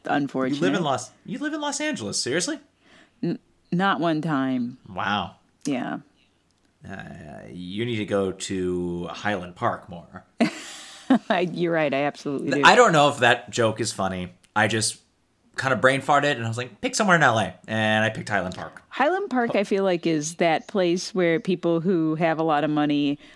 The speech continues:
Speaker 1: are like, uh, "Yeah, but I don't wanna live in, like, the areas with the other people with a lot of money." So they go and they get, like, a little bit more value for their
Speaker 2: Mm.
Speaker 1: money, but they still have a lot of money. Like, who are we kidding?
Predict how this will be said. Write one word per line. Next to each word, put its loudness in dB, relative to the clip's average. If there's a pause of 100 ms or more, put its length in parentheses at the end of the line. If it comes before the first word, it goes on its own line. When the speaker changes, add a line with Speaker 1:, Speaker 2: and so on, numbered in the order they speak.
(120)
Speaker 1:
are 2
like, -2 (440)
uh, 2
"Yeah, 4
but 2
I 4
don't 2
wanna 2
live 2
in, 0
like, -2 (300)
the 0
areas 2
with -4
the 0
other 2
people 0
with 0
a 2
lot 2
of -2
money." 0
So -2
they 0
go 0
and -2
they 0
get, 0
like, -2
a -2
little -2
bit -2
more -2 (360)
value 2
for -2
their 2
Speaker 2:
Mm. 0
Speaker 1:
money, 0
but -2
they 0
still -2
have 2
a -4
lot -2
of -6
money. -6
Like, -4
who -4
are -4
we -6
kidding? -8